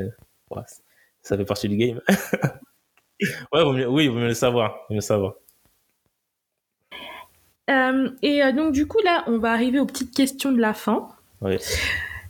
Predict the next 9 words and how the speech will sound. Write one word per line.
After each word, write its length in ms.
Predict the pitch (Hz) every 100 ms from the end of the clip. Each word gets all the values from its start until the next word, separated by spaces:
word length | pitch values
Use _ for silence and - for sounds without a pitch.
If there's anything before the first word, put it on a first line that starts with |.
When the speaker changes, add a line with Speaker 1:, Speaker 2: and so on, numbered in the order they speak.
| - -
Speaker 2:
C'est, 480 | - - 311 339 -
euh, 240 | 233 220
déjà, 320 | 208 233 302
bah, 220 | 339 240 156 - _
quelles 200 | 302 269
sont, 380 | - 330 359 349
euh, 100 | 233
les 160 | 220 220
qualités, 800 | 214 - 277 269 269 254 320